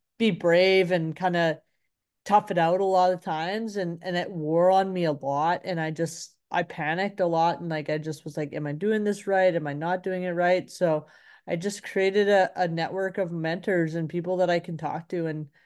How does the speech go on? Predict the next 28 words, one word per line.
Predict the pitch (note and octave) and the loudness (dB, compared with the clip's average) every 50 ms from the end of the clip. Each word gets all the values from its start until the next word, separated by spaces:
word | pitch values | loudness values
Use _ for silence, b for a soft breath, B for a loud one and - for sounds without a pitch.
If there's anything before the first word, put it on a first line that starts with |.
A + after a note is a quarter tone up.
| b b b b b b b _ | b b b b b b b _
know | F3+ F3 F3+ F#3+ F#3+ G3+ | -2 0 4 4 4 4
that | G3 A#3 A3 | 6 4 4
I'm | G#3+ G3 F#3 F3 | 4 2 2 2
not | F3 E3 E3 E3+ F3 | 2 2 0 0 -2
gonna | F#3 F3 E3 E3 | -2 -2 -2 -2
disappoint, | C#3+ D#3+ D#3 - F3+ E3 - - D#3+ D#3 D3+ - - | -2 -4 -4 -4 -8 -10 -8 -6 -6 -6 -6 -8 -10
because | E3 D#3 F3 E3 D#3 | -8 -6 -2 0 2
that | F3 F3 | 2 2
was | F3+ F#3 F3+ | 2 0 -2
m-, | F#3+ F#3+ - | -4 -8 -10
one | - G3 G3 F#3+ F#3+ | -8 -6 -4 -2 0
of | F#3 | 0
my | F3+ F3 | 2 0
biggest | F3 D#3+ F3 F3 E3+ F#3 F3+ F3+ - | 2 0 -2 0 0 0 -2 -2 -4
things, | - F3 E3 E3+ E3+ D#3+ D3+ - - - _ _ _ _ | -4 -2 -2 -2 -4 -4 -8 -14 -20 -20 _ _ _ _
you | - F3+ E3 | -10 -8 -6
know, | D#3+ D#3 | -6 -6
when | D#3+ D#3+ D#3+ | -4 -4 -4
I | D#3+ D#3+ | -6 -6
first | D#3+ - F3 F3 E3+ | -6 -6 -6 -6 -2
started | - F#3 F3+ E3+ E3 | 0 0 0 0 0
coaching, | E3+ - D#3+ D#3 D#3+ - G#3 G3+ G#3+ A3+ A3+ G#3 | -4 -6 -6 -6 -6 -6 -6 -6 -6 -6 -4 -2
was | E3+ D#3 D#3 | -2 -2 -2
I | D#3+ - E3+ | -2 -2 -2
didn't | E3+ F#3 G3+ G3+ | -2 -2 -4 -4
wanna | G#3+ G#3+ G#3+ G3 | -4 -4 -4 -4
disappoint | F3 E3 - F#3 E3+ - F3 - - F#3 E3 D3 | -6 -6 -6 -6 -6 -8 -8 -6 -4 -4 -4 -4
Howie. | C3+ B2+ C#3+ D#3+ F#3 D#3 C#3 C3+ - | -4 -4 -2 0 0 -2 -4 -6 -14